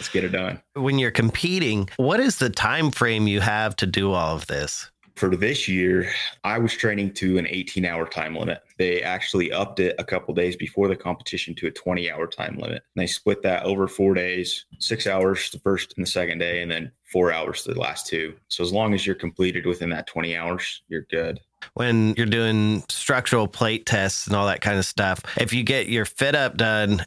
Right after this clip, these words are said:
Speaker 2: and you leave it over time, you know, that can start shrinking in your gap and everything. Did you ever have to leave stuff overnight and then deal with shrinkage the next day?
Speaker 1: Not on my module one. So module one is the test plates. That only takes me, I set aside about five hours for that.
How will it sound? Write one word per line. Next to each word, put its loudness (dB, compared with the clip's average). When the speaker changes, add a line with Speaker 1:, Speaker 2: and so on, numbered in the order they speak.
Speaker 2:
and 4
you 4
leave 2
it 2
over 2
time, 2
you 2
know, 2
that 2
can 2
start 0
shrinking 2
in 2
your 2
gap -2
and 2
everything. 0
Did 0
you 2
ever 2
have 0
to 0
leave 2
stuff 0
overnight 2
and 4
then 4
deal 2
with 2
shrinkage 0
the 2
next -2
day? 0
Speaker 1:
Not 2
on 4
my 2
module 4
one. 0
So -2
module 2
one 2
is -4
the -12
test -6
plates. -2
That 0
only 4
takes -4
me, -4
I -2
set -2
aside 0
about 0
five 0
hours -2
for 0
that. 0